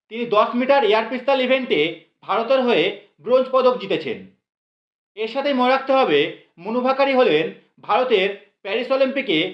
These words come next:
প্রথম পদক জয়ী। তারপর চলে যায় মনু ভাকার এবং সরবজোৎ সিং। মনু ভাকার এবং সরবজোৎ সিং দশ মিটার এয়ার পিস্তল মিক্সড ইভেন্টে ভারতের হয়ে ব্রোঞ্জ পদক জিতেছেন। এর সাথে মনে রাখতে হবে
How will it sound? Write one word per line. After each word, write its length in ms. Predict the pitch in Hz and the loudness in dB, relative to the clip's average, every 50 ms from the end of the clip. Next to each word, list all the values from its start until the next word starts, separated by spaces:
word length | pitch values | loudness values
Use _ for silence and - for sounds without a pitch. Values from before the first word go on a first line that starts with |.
| - _ _ - | -10 _ _ -8
প্রথম 260 | 220 226 226 269 277 262 - | -6 -6 -2 -2 -2 -2 0
পদক 280 | 240 226 220 240 233 - 170 | 0 2 2 2 2 2 0
জয়ী। 260 | 165 127 110 98 95 - - _ _ _ _ _ _ _ _ _ _ _ _ _ _ _ _ _ _ _ _ _ _ _ _ _ _ _ - | -2 -2 -4 -4 -10 -14 -20 _ _ _ _ _ _ _ _ _ _ _ _ _ _ _ _ _ _ _ _ _ _ _ _ _ _ _ -10
তারপর 240 | 208 220 226 269 269 | -8 -6 -4 -4 -2
চলে 220 | 277 277 269 277 | 0 0 0 2
যায় 260 | 240 220 156 147 170 208 226 - - _ _ _ _ _ 165 | 2 2 2 2 2 0 -4 -8 -12 _ _ _ _ _ -14
মনু 220 | 165 202 240 269 269 | -8 -6 -4 -4 0
ভাকার 420 | 240 277 277 269 226 165 156 165 - - - - - | 2 2 2 2 2 2 2 2 0 -2 -8 -14 -12
এবং 180 | - 202 240 262 247 | -10 -6 -6 -6 -6
সরবজোৎ 480 | - 233 240 247 240 - 240 262 247 254 - | -4 0 0 0 0 2 2 0 0 0 -2
সিং। 180 | - 147 113 101 98 - _ _ _ _ _ _ _ _ _ _ _ _ _ _ _ _ _ _ _ 156 | -6 -8 -8 -10 -12 -20 _ _ _ _ _ _ _ _ _ _ _ _ _ _ _ _ _ _ _ -10
মনু 240 | 175 226 262 277 269 | -6 -4 0 0 2
ভাকার 380 | 269 277 285 226 214 170 165 175 - - - - | 2 2 2 4 4 2 2 2 -2 -8 -16 -10
এবং 160 | 185 214 226 | -8 -6 -6
সরবজোৎ 440 | 226 226 214 240 247 240 269 269 262 269 | -4 -2 0 0 0 2 2 2 2 2
সিং 200 | 269 247 220 202 214 220 226 - _ _ _ | -2 -2 -2 -2 -4 -6 -12 -16 _ _ _
দশ 220 | 127 165 175 208 214 226 | -8 -6 -4 -4 -4 -4
মিটার 280 | 240 254 254 285 277 240 | -4 0 2 2 2 2
এয়ার 240 | 185 196 208 226 220 | 2 2 2 0 0
পিস্তল 300 | 247 262 247 - 277 269 233 | -2 -6 -2 0 0 0 0
মিক্সড 240 | 202 240 240 233 - 247 | 0 -2 -4 -6 -6 -2
ইভেন্টে 400 | 247 254 269 262 240 214 170 151 165 190 196 - - _ _ _ _ | 0 0 0 0 0 -2 0 0 0 -2 -4 -8 -16 _ _ _ _
ভারতের 400 | 127 - 190 214 233 233 285 277 254 | -10 -6 -4 -4 0 2 2 2 4
হয়ে 220 | 240 202 160 185 220 220 - - _ _ | 2 2 2 2 0 -2 -6 -14 _ _
ব্রোঞ্জ 280 | 151 170 247 262 262 247 - | -6 0 2 2 2 2 0
পদক 240 | 262 247 240 240 - | 0 2 2 2 0
জিতেছেন। 380 | - - - - - - 107 101 101 - _ _ _ _ _ _ _ _ _ _ _ _ _ _ - | -2 -4 -4 -6 -6 -8 -10 -18 -20 -20 _ _ _ _ _ _ _ _ _ _ _ _ _ _ -12
এর 120 | 196 214 208 | -12 -10 -6
সাথে 180 | 220 277 277 277 | -4 -2 -2 0
মনে 180 | 269 262 269 277 | 0 2 2 2
রাখতে 180 | 285 285 285 285 | 2 2 2 2
হবে 240 | 277 233 175 156 | 2 2 2 0